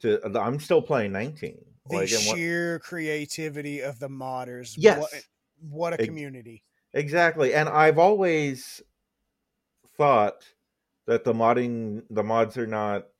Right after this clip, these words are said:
Speaker 1: as good on the, not, not, there aren't as many mods, right, on the console.
Speaker 2: Like,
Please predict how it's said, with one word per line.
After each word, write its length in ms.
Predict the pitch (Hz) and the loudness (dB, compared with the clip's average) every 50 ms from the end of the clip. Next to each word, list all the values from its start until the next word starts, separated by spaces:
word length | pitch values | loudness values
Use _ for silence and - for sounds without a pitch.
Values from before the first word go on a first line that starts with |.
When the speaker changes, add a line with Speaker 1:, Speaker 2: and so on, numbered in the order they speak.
| _ _ _ | _ _ _
Speaker 1:
as 180 | - 95 90 - | -6 -4 -4 -2
good 160 | - 113 101 | -2 0 0
on 160 | 95 95 90 | 0 0 -2
the, 220 | 87 87 85 80 - _ _ _ _ _ _ _ _ _ _ - | -2 -4 -4 -4 -6 _ _ _ _ _ _ _ _ _ _ -4
not, 200 | 123 135 131 143 | -2 -2 -2 -2
not, 140 | 147 147 143 | -2 0 4
there 160 | 139 147 151 | 6 6 6
aren't 160 | 151 175 160 | 6 4 4
as 160 | 139 123 107 | 2 0 0
many 300 | 120 131 123 113 95 92 | 0 -2 -2 -2 -4 -6
mods, 500 | 85 73 82 87 85 76 73 71 - - | -8 -10 -10 -8 -8 -8 -10 -12 -16 -8
right, 260 | 104 104 98 98 98 95 | -4 -2 0 2 0 0
on 120 | 98 95 | -2 -4
the 80 | 92 85 | -8 -8
console. 400 | - 90 73 67 64 - 180 175 | -8 -10 -10 -10 -10 -10 -8 -8
Speaker 2:
Like, 280 | 170 156 143 143 143 | -8 -8 -10 -14 -18